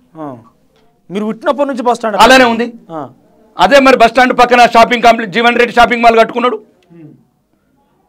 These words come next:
Speaker 2: అంటే మేము పుట్టినప్పుడు బస్ స్టాండ్ అట్లనే ఉండాలా? అంటే సిద్దిపేటలో మాత్రం హరీష్ రావు గారు తీసుకెళ్లి ఇంటర్నేషనల్ బస్ స్టాండ్లు కట్టుకోవాలి,
Speaker 1: మ్మ్.
Speaker 2: ఇంటర్నేషనల్ ప్రాజెక్ట్ తీసుకోవాలి. అంటే మేము, మేము కామా?
Speaker 1: మ్మ్.
Speaker 2: ఈ అప్పులలో మా భాగం లేదా?
Speaker 1: మ్మ్.
Speaker 2: అంటే ఈ రాష్ట్ర బడ్జెట్లో మేము భాగస్వాములం కామా?
Speaker 1: మ్మ్.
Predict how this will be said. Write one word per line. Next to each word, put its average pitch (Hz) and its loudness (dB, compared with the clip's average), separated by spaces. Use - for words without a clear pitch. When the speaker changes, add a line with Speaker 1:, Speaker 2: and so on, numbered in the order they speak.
Speaker 2:
అంటే 196 -2
మేము 190 0
పుట్టినప్పుడు 254 0
బస్ 233 2
స్టాండ్ 233 -2
అట్లనే 196 -2
ఉండాలా? 175 0
అంటే 151 0
సిద్దిపేటలో 247 0
మాత్రం 240 2
హరీష్ 233 2
రావు 240 4
గారు 269 4
తీసుకెళ్లి 254 -4
ఇంటర్నేషనల్ 233 0
బస్ 208 0
స్టాండ్లు 208 2
కట్టుకోవాలి, 170 0
Speaker 1:
మ్మ్. 151 -20
Speaker 2:
ఇంటర్నేషనల్ 226 -2
ప్రాజెక్ట్ 214 2
తీసుకోవాలి. 190 -2
అంటే 254 -4
మేము, 185 -2
మేము 156 -4
కామా? 139 -2
Speaker 1:
మ్మ్. - -18
Speaker 2:
ఈ 170 0
అప్పులలో 208 2
మా 185 2
భాగం 175 2
లేదా? 160 -2
Speaker 1:
మ్మ్. - -14
Speaker 2:
అంటే 196 2
ఈ - 2
రాష్ట్ర 190 2
బడ్జెట్లో 190 -2
మేము 170 -4
భాగస్వాములం 180 0
కామా? 170 2
Speaker 1:
మ్మ్. - -10